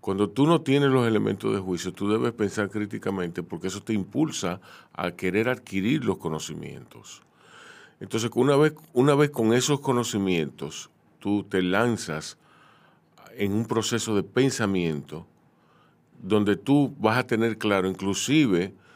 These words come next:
si tu adherencia, si tu adherencia a una ideología, a una idea, a un concepto,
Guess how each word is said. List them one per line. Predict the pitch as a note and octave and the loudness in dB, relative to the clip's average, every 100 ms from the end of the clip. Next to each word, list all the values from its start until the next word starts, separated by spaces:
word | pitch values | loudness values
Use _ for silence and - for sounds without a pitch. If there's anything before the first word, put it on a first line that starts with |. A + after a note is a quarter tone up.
| _ | _
si | - - A#2 | -8 -2 0
tu | - A2+ | 2 4
adherencia, | G#2+ G2+ G2+ G#2+ C#3+ C3+ - - E2 D2 B1+ _ _ _ _ _ _ | 4 6 4 4 4 2 -2 -4 -4 -4 -10 _ _ _ _ _ _
si | - - F#2 | -16 -8 -6
tu | - A#2 | 2 4
adherencia | C#3 A#2 F#2 E2+ D#2+ F2+ F2 | 4 2 2 0 -4 -6 -6
a | - | -6
una | E2 F#2 | -4 -2
ideología, | F#2+ F#2+ F#2 E2+ F#2 F2+ E2 D#2+ C2 _ | 0 0 -2 -4 -4 -2 -4 -6 -12 _
a | D2 | -10
una | D2+ F2+ F2 D#2 | -6 -4 -4 -6
idea, | D#2+ E2 F#2 F#2 E2+ | -10 -2 2 2 0
a | A#1+ | -6
un | D#2+ E2+ | -8 -8
concepto, | F#2 F2 E2+ - - D#2 E2 | -6 -6 -4 -6 -6 -10 -10